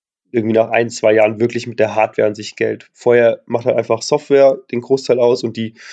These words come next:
subventionieren ja quasi die Konsole. Ich meine, die PlayStation fünf kostet auch wieder vierhundert, äh, dreihundertneunundneunzig für diese All-Digital-Version, weil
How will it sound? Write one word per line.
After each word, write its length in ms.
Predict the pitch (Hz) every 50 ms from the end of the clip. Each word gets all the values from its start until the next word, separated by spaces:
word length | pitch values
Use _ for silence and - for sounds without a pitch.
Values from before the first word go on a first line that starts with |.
| - - _
subventionieren 600 | - - 139 - - 135 120 113 113 113 139 151 156
ja 100 | 147 135
quasi 300 | 139 143 131 127 123 120
die 80 | 110
Konsole. 480 | - 120 113 110 110 127 135 139 135 127
Ich 100 | 120 -
meine, 120 | 117 107
die 40 | 101
PlayStation 300 | - 123 117 120 123 117
fünf 160 | 131 131 131
kostet 340 | - 135 127 - - 117 -
auch 220 | - 127 147 - -
wieder 220 | 123 123 123 127
vierhundert, 560 | 127 - - 131 131 131 131 127 127 _ - _
äh, 140 | - 120 117
dreihundertneunundneunzig 1000 | 117 120 127 131 127 120 120 120 117 110 117 123 139 143 - 143 139 - - -
für 80 | - 123
diese 140 | 117 113 120
All-Digital-Version, 920 | 123 120 117 135 139 160 160 156 143 135 135 139 127 120 135 139 135 117
weil 260 | 113 113 107 107 107